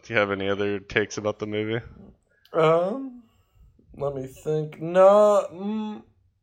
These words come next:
Speaker 2: no, I think, I think that's about it.
Speaker 1: I just,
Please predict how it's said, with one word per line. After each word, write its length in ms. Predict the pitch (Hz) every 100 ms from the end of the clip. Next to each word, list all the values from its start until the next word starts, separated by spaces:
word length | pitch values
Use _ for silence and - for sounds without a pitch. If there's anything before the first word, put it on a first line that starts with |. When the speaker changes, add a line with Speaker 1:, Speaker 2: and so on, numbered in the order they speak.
| _ _ -
Speaker 2:
no, 380 | 170 160 156 156
I 80 | 156
think, 300 | 160 139 - - 156
I 80 |
think 160 | 147 135
that's 220 | 120 107
about 240 | - 107 104
it. 160 | 104 - _ _ _ _ _ _ _ _ _ _ _ _ _ -
Speaker 1:
I 180 | 120
just, 280 | 147 165 151